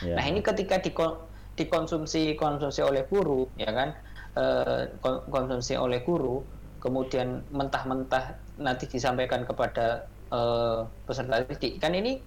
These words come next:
Speaker 2: bersifat apa? Sesat, menyesatkan. Nah,
Speaker 1: Hmm.
Speaker 2: problem-problem seperti ini, ini kan harus dicegah atau di ini oleh or-, guru-guru penggerak tadi. Nah,
Speaker 1: Hmm.
Speaker 2: bagaimana guru-guru penggerak tadi itu menjadi filter, menjadi apa ya namanya ya,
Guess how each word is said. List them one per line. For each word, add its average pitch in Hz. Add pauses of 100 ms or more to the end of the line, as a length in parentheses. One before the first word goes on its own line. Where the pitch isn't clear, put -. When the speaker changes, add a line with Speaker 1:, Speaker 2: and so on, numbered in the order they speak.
(140)
Speaker 2:
bersifat 190
apa? 139 (480)
Sesat, 220
menyesatkan. 147
Nah, 98
Speaker 1:
Hmm. 98
Speaker 2:
problem-problem 208
seperti 180
ini, 143
ini 226
kan 240
harus 185
dicegah 151 (280)
atau 185
di 160
ini 165
oleh 175
or-, 160
guru-guru 151
penggerak 143
tadi. 165 (240)
Nah, 110
Speaker 1:
Hmm. 110
Speaker 2:
bagaimana 147
guru-guru 175
penggerak 139
tadi 117
itu 214 (320)
menjadi 143
filter, 156
menjadi 139
apa 160
ya 135
namanya 127
ya, 113